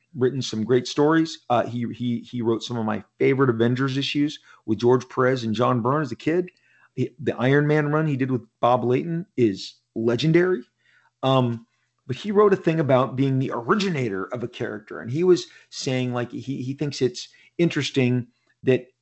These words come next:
a, a cha-, a character that he puts on paper very specifically, and I am not aware of this origin of,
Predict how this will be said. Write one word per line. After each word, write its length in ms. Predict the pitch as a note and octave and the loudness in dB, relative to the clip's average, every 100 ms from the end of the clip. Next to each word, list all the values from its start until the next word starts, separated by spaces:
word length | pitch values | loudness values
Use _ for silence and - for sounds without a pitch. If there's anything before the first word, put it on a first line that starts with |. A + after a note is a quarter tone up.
| _ _ - | _ _ -8
a, 100 | C3 - | -6 -6
a 100 | - | -12
cha-, 180 | - - | -8 -4
a 220 | C3 C3 B2+ | -2 -2 -4
character 480 | - D#3+ C#3+ D3 | 0 0 0 -2
that 160 | C3 G2+ | 0 -2
he 420 | - D#3+ E3+ E3 _ _ | -4 -6 -4 -6 _ _
puts 180 | - E3+ | -4 0
on 180 | F3 E3 | 0 0
paper 600 | C3 A#2+ A#2+ A2+ A2 - - | 2 2 2 -4 -4 -10 2
very 240 | C3+ D3+ | 4 4
specifically, 720 | - C3 - A#2+ A#2+ B2 A#2 | 0 -8 -4 -4 -2 -2 -2
and 100 | A2 | -2
I 160 | A#2 D3 | -2 0
am 180 | D#3 B2 | 2 2
not 200 | A#2+ A#2 | 0 0
aware 380 | G#2 G#2+ A2 G#2+ | 0 2 2 0
of 260 | A2 F2+ | -6 -6
this 280 | G#2+ G2+ - _ - | -6 -8 -14 _ -6
origin 560 | A#2 G#2+ F#2+ G#2 G2 - | -2 -2 -2 -6 -8 -8
of, 340 | A2+ F#2+ - | -8 -8 -12